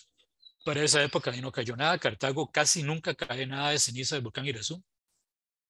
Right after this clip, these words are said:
En Villa Colón sí, en Puriscal sí. Entonces, <clears throat> eso nos, nos, eh, ayuda a ver, eh, de manera estadística cuáles son las áreas que son más afectadas por ceniza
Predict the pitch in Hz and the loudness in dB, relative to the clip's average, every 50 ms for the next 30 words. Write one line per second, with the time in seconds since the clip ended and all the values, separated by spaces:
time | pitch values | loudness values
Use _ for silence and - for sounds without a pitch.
0 | _ _ _ _ _ _ _ - - - - - - - - - 147 135 143 127 | _ _ _ _ _ _ _ -20 -20 -18 -18 -18 -18 -8 -2 0 0 2 4 2
1 | 143 - - 127 123 139 139 - - 165 170 165 143 - 131 110 104 - - 131 | 2 2 2 -2 -2 0 2 2 4 4 2 2 0 -2 -4 -2 -2 -2 -2 0
2 | 127 - 139 147 170 180 - - _ _ - - - - - 131 123 - 139 143 | 0 0 0 0 -4 -8 -12 -20 _ _ -20 -20 -16 -12 -12 -8 -2 2 4 4
3 | 156 170 - - - - - - - 185 175 - - - - - - _ - 143 | 6 6 4 4 2 0 -8 -4 -2 -2 -2 -4 -8 -14 -20 -20 -4 _ 4 4
4 | 139 - 170 165 156 165 160 147 - 180 156 127 123 123 123 120 117 117 113 - | 4 4 2 2 0 0 0 0 0 -2 -4 -8 -8 -6 -6 -6 -4 -2 0 0
5 | - - 131 120 120 117 117 113 113 - 151 151 151 135 165 147 143 147 151 - | 0 0 0 -4 -8 -10 -10 -10 -6 -2 0 2 4 6 6 6 6 4 0 -4
6 | - - - _ _ _ - 127 113 120 127 135 139 - _ _ _ _ _ _ | -14 -20 -20 _ _ _ -4 -2 0 0 0 0 -2 -4 _ _ _ _ _ _
7 | _ _ - 151 131 127 127 - _ _ _ _ _ _ _ - 143 131 120 139 | _ _ -4 -2 -2 -2 -4 -6 _ _ _ _ _ _ _ -16 -10 -6 -4 -2
8 | 123 123 123 131 139 156 160 - - 170 151 147 139 - - 151 - - 165 156 | -2 0 0 2 4 4 4 4 4 4 4 4 2 0 -2 -4 -6 -6 -8 -8
9 | - _ - 143 135 147 156 - - 156 143 143 151 - - - - - - _ | -6 _ -2 0 0 2 2 2 2 0 0 -4 -6 -10 -16 -20 -20 -20 -20 _
10 | - 139 147 151 - 160 160 147 135 135 139 147 151 147 - - - - 110 113 | -4 0 2 2 4 2 4 2 2 2 2 0 2 0 0 -2 -4 -10 -12 -10
11 | 113 107 - - _ _ _ _ - - - - 170 165 160 156 139 - - 151 | -10 -12 -12 -14 _ _ _ _ 0 2 4 4 4 4 2 2 0 0 0 0
12 | 143 143 135 - 156 123 - 139 131 135 139 - - - 135 - 156 135 120 123 | -2 -4 -6 -8 -8 -6 -2 -2 0 0 0 -2 -2 -2 -2 0 -2 -2 -2 -2
13 | 120 - 147 143 160 - | -2 -2 -2 -4 -8 -12